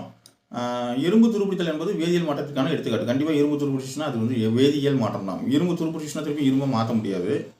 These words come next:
நூத்தி இருபத்தி ஆறு. இதுவரை கண்டறியப்பட்ட நூத்தி பதினெட்டு தனிமங்களில் ஆய்வகங்களில் செயற்கையாக தயாரிக்கப்பட்ட தனிமங்களின் எண்ணிக்கை இருபத்தி நாலு தனிமங்கள் செயற்கையா தயாரிச்சிருக்காங்க. இந்த நூத்தி பதினெட்டு தனிமங்கள் கண்டறியப்பட்டது அது பிரகாரம் பாத்தீங்கன்னா இருபத்தி நாலு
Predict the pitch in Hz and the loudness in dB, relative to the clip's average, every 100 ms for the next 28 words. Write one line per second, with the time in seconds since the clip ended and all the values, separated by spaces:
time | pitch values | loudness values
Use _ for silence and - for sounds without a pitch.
0 | _ 147 147 135 127 127 113 101 113 107 | _ -10 -4 -2 -2 -2 0 2 2 2
1 | 120 175 214 226 185 180 175 160 160 156 | 2 6 6 6 4 4 2 0 0 0
2 | 135 170 175 151 143 139 131 143 131 113 | 0 -2 0 0 0 0 0 2 2 2
3 | 151 - 98 123 147 135 117 139 147 139 | 0 -4 -2 2 4 2 2 0 0 0
4 | 180 185 180 175 151 143 143 131 120 123 | -2 2 0 2 2 0 0 -4 -2 -2
5 | 127 120 113 - 180 135 139 135 117 107 | 0 2 2 2 0 0 0 0 -2 -2
6 | - - 127 139 - 123 117 113 113 - | -6 -8 -6 -4 -4 -4 -4 -4 -6 -8
7 | - _ - 101 107 107 101 127 143 143 | -20 _ -6 -4 -4 -4 -6 -4 -4 -6
8 | 165 156 143 139 131 135 139 123 120 120 | -6 -4 -4 -4 -4 -4 -2 -4 -2 -2
9 | 123 113 - 90 87 - _ _ _ _ | -4 -6 -6 -6 -10 -12 _ _ _ _
10 | _ - 117 120 - - 113 123 143 127 | _ -8 -6 -6 -10 -8 -4 0 0 0
11 | 123 214 170 147 - 107 87 | -2 -2 0 0 0 -2 -2